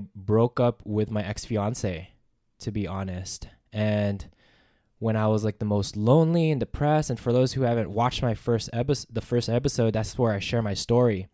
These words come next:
It was when I just felt, like, super empty in my life. And when I found, like, a reversion back to my faith in God, when I had the desire, you're like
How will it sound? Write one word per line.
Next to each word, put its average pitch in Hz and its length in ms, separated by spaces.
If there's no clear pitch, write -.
It 110 80
was 113 180
when 120 200
I 117 180
just 110 240
felt, 110 160
like, 110 160
super - 420
empty 92 460
in 110 120
my 104 140
life. 98 520
And 110 560
when 117 260
I 117 200
found, 127 360
like, 143 120
a 120 60
reversion 110 560
back 98 220
to - 100
my 92 80
faith 95 420
in 92 80
God, 87 520
when 101 920
I 107 100
had 113 200
the 110 100
desire, 101 480
you're 104 160
like 101 280